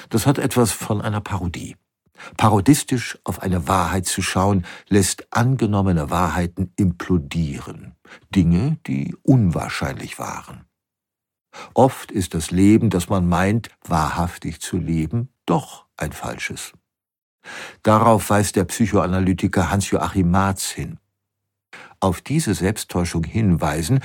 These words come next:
kann ebenso federleicht die humorvolle Perspektive. Ein Wechsel im System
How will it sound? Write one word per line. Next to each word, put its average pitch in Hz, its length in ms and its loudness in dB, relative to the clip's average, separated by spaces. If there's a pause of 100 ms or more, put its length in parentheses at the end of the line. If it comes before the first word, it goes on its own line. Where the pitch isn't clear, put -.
(260)
kann 117 440 2
ebenso 143 400 4
federleicht 98 1000 2
die 143 120 -2
humorvolle 139 800 -2
Perspektive. - 840 -10 (960)
Ein 110 180 2
Wechsel - 300 2
im 139 120 0
System 135 560 4